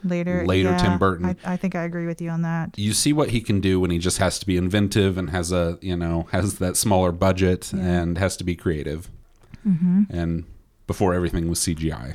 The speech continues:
Speaker 2: So,
Speaker 1: <laughs>
Speaker 2: um,
Speaker 1: Yeah.
Speaker 2: th-, this movie is just very, um, it's whimsical, but also dark and just odd and, um, a lot of great props and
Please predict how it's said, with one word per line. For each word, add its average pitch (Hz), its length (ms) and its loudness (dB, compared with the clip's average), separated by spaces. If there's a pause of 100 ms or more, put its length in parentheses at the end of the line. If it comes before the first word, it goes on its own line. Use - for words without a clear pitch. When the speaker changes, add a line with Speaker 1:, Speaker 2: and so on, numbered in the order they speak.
Speaker 2:
So, 80 400 -2
Speaker 1:
<laughs> - 480 2 (320)
Speaker 2:
um, 95 240 0
Speaker 1:
Yeah. 90 60 -2
Speaker 2:
th-, 123 240 0
this 139 240 2
movie 196 220 4
is 147 60 4
just 113 200 -2
very, 98 540 0 (100)
um, 85 420 -6
it's - 200 -10
whimsical, 131 840 2
but 101 280 -4
also 101 340 -2
dark 104 720 -2
and 95 220 -4
just 95 200 -4 (120)
odd 90 440 2
and, 85 280 -2 (560)
um, 87 420 0
a 58 60 -12
lot 95 180 -2
of 87 80 -6
great 87 240 -2
props - 640 0
and 90 360 -2